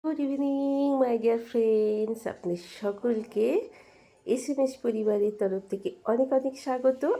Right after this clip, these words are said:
আমার মাইয়ার এই জন্মদিনের ভিডিওটা অনেক দিন পর দিলাম এবং কী দুষ্টুমিটা করছে শুধু একবার দেখুন। ঘর চারিদিকে অন্ধকার, শুধু বাতির আলোয় ঘর আলোকিত হয়েছে।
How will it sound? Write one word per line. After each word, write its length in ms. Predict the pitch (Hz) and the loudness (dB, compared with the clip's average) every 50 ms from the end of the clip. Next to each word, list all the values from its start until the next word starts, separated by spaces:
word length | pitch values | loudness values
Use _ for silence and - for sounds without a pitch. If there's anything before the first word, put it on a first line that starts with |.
| 480 - _ _ _ _ _ _ _ _ - | -2 -8 _ _ _ _ _ _ _ _ -6
আমার 180 | 180 185 185 185 180 175 170 165 165 | -2 0 0 0 0 -2 -2 -2 0
মাইয়ার 420 | 170 170 185 208 226 254 269 262 262 - _ _ _ _ 202 | 0 2 2 2 2 2 0 -2 -4 -8 _ _ _ _ -2
এই 60 | 208 202 202 - | -2 0 2 2
জন্মদিনের 500 | 185 175 180 180 180 180 190 196 208 214 208 | 2 4 4 2 2 4 4 4 4 4 2
ভিডিওটা 300 | 220 208 233 247 254 262 254 - - - | 0 -2 -2 0 0 -2 -4 -4 -4 0
অনেক 160 | 214 208 208 202 202 | 2 2 2 0 0
দিন 100 | 202 202 202 202 | -2 -2 0 2
পর 120 | 190 185 175 175 180 | 0 0 0 0 -2
দিলাম 260 | 185 180 180 190 233 233 - - - - - - _ _ _ - | -4 -2 -2 -2 -4 -6 -10 -16 -20 -20 -20 -20 _ _ _ 2
এবং 140 | 175 180 170 156 - - | 2 4 4 2 0 -2
কী 100 | - 247 277 269 | -2 -2 0 0
দুষ্টুমিটা 520 | 311 330 320 - - 339 330 349 349 359 339 349 - - - | -2 -2 -2 0 2 4 4 4 4 2 0 -2 -6 -4 0
করছে 380 | 175 214 233 233 - - - - 285 - | 2 2 2 2 -2 -4 -4 -4 -4 -4
শুধু 180 | - - 262 269 277 269 | -8 -6 -2 -2 -2 0
একবার 200 | 262 269 254 202 - - | 0 0 0 0 -2 -4
দেখুন। 300 | 180 180 180 - - 233 269 277 247 - | -4 -4 -4 -2 -2 0 0 -2 -4 -6
ঘর 220 | - 226 220 240 233 233 - | -2 0 0 0 0 -2 -2
চারিদিকে 460 | - 214 214 220 233 226 240 233 247 - - - 190 | 0 0 0 0 -2 -4 -4 -6 -6 -6 -4 -2 0
অন্ধকার, 420 | 196 202 202 214 208 - 240 - - - - - - - _ _ - | 0 2 2 0 -2 -2 -4 -6 -6 -10 -16 -20 -20 -20 _ _ -4
শুধু 200 | - 226 214 202 190 156 151 - - | -4 0 0 0 -2 -2 -4 -2 0
বাতির 400 | 170 180 185 175 - 240 269 302 277 254 | 0 0 0 -2 -6 -4 -2 0 0 2
আলোয় 240 | 226 196 196 240 - - - - - - _ _ _ _ _ _ _ _ _ - | 2 2 0 0 -2 -6 -14 -20 -20 -20 _ _ _ _ _ _ _ _ _ -4
ঘর 120 | 196 202 180 175 165 | -2 0 0 0 0
আলোকিত 340 | 165 160 165 - 165 - 165 165 175 | 0 -2 -4 -6 -6 -6 -6 -4 -4
হয়েছে। 380 | 180 170 180 175 - - - | -4 -4 -6 -6 -8 -10 -10